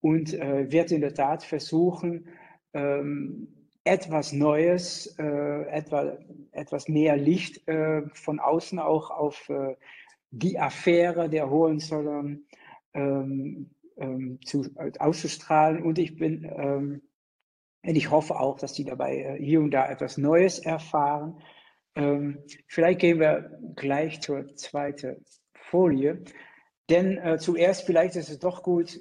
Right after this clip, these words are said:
äh, kurz zu sagen, was in der Tat, äh, äh, Wilhelm der Zweite und die Niederlande, was die miteinander zu tun haben. Und das, äh, außer natürlich, dass es, äh, schon Familien, äh, zum Beispiel, äh, Beziehungen gab zwischen den,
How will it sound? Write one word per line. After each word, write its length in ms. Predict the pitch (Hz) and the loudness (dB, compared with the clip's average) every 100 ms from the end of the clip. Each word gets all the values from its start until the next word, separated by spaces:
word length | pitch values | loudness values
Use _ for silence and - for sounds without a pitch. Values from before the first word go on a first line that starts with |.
| - | -14
äh, 180 | 143 143 | -10 -10
kurz 360 | - 190 190 - | 0 2 2 -2
zu 120 | 165 | -8
sagen, 420 | 135 143 151 160 139 | -4 0 0 -2 -4
was 340 | 147 - - | -6 -8 -16
in 120 | - 139 | -16 -12
der 160 | 135 | -10
Tat, 400 | - 143 165 - | -4 -2 -2 -6
äh, 380 | - 143 143 143 | -10 -4 -4 -4
äh, 40 | - 151 143 _ _ 170 - _ - | -10 -20 -20 _ _ -20 -20 _ -20
Wilhelm 760 | 147 - 143 139 160 151 151 | -12 -8 -6 2 2 4 2
der 140 | 147 139 | 0 -2
Zweite 400 | - 151 156 156 | 2 2 2 -2
und 300 | 147 139 - | -4 -6 -4
die 80 | 135 | 0
Niederlande, 480 | 139 165 165 156 | 2 2 2 2
was 200 | 143 147 | 0 -2
die 100 | - | -4
miteinander 540 | 139 131 139 135 131 131 | -6 -4 -4 -6 -6 -8
zu 120 | 139 | -10
tun 420 | - 208 214 165 | -2 4 6 6
haben. 300 | 127 117 127 | 2 -2 -4
Und 260 | 135 139 - - - - - _ | -8 -8 -8 -18 -20 -20 -20 _
das, 400 | - 165 175 - | 2 2 2 -6
äh, 300 | - 156 156 156 - - - _ _ - | 0 2 2 0 -6 -16 -20 _ _ -2
außer 400 | 151 175 180 175 | 4 4 4 0
natürlich, 380 | 156 160 156 156 | 0 0 -2 -2
dass 200 | 143 143 | -8 -10
es, 200 | - - | -12 -12
äh, 280 | 135 135 | -8 -8
schon 260 | 131 185 190 | -2 0 0
Familien, 680 | 175 147 147 165 185 185 180 | 0 0 0 0 -2 -4 -4
äh, 240 | 160 156 | -4 -4
zum 140 | 156 | -2
Beispiel, 540 | 156 151 - 156 151 - | 0 0 0 -4 -4 -4
äh, 140 | 143 | -6
Beziehungen 540 | 139 143 - 160 156 143 | -4 -6 -2 0 0 0
gab 320 | 143 139 - | 0 -2 -4
zwischen 280 | 147 - 139 | -10 -8 -6
den, 300 | 127 131 | -8 -10